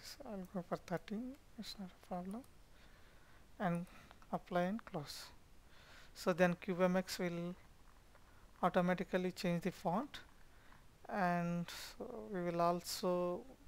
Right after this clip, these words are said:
build the ta-, code. Make sure that we don't have any errors,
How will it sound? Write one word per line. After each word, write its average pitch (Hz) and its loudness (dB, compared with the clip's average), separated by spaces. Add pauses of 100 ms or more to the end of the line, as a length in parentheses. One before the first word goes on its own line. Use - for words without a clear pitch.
(500)
build 175 -2
the 180 2
ta-, 170 -2 (400)
code. 190 -2 (1900)
Make 175 0
sure - -8
that 175 2
we 190 0
don't 175 0
have 170 4
any 165 2
errors, 175 -2